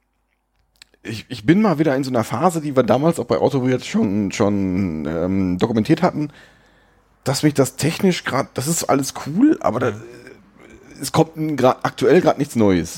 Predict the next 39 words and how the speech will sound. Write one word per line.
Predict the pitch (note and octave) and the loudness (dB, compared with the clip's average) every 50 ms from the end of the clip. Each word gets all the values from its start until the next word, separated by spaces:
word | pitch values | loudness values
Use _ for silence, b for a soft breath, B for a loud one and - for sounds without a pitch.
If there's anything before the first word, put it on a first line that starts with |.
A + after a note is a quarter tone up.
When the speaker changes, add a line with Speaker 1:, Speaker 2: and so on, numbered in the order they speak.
| G#2+ | -4
Speaker 1:
Das, | G2+ G2+ G2+ | -2 0 0
Speaker 2:
Mhm. | G#2+ | 0
Speaker 1:
was | A#2 A2+ | 0 0
mich | A#2 A2 | -2 -4
jetzt | A#2 - - | -4 -4 -4
irgendwie, | A2 A2+ G#2 G#2 G#2 | -4 -4 -2 -2 -2
ja, | G#2 G#2 A#2 C#3 C#3+ | 0 0 0 0 0
Kotlin | - E3+ E3 D#3 D#3+ D#3+ D3 | -2 -2 -2 0 -2 -2 -2
ist | C#3 - | -4 -4
grad | - B2 - - - | -4 -4 -4 -6 -2
sehr | - A#2 G#2+ | 0 2 4
geil, | G2 A2 C#3 F3+ D4+ - | 4 4 4 2 0 -4
finde | - - G#2+ G#2+ | -6 -6 -6 -4
ich | G#2 | -4
sehr | G#2+ G#2+ | -4 -4
Speaker 2:
Mhm. | G#2+ | -2
Speaker 1:
geil, | A2 A#2+ G3+ - B B B B B C3 B B B - | -4 -4 -4 -8 B B B B B -14 B B B -4
aber | - A#2+ A#2+ | 0 0 0
es | A#2+ - | 2 2
haut | D#3 D#3+ - | 0 2 2
mich | C#3+ C3+ - | -2 -2 -2
grad | - - - | -4 -2 -2
jetzt | A#2 - - - | -4 -4 -2 -2
nicht | C3 B2+ - - | -4 -4 -4 -8
so | - A2 B2+ D3 | -2 2 4 4
um, | D#3+ C#3+ - C3 B2+ B2+ B2+ B2 A2 | 4 2 0 -2 -2 -2 -2 0 0
dass | A2+ A2+ - | 0 -2 0
Speaker 2:
Das | A2+ | -2
haut | G#2+ | -4
Speaker 1:
ich | A#2 | -4
jetzt | G2+ - | -4 -6
Speaker 2:
dich | A2 | -10
nicht | G2+ A#2 | -6 -6
so | C3 A2 G2+ - | -6 -6 -4 -4
weg | A2+ - - | -4 -4 -6
irgendwie. | - G2+ G2 G#2+ G#2 G2+ G2+ - | -12 -14 -14 -12 -12 -8 -6 -2
Speaker 1:
Ja, | G2+ G2+ G2+ G2 G2 F2 | 0 2 2 2 2 0
das | F#2 G#2 A2 | -2 -4 -6
ist, | A#2 - B | -8 -10 B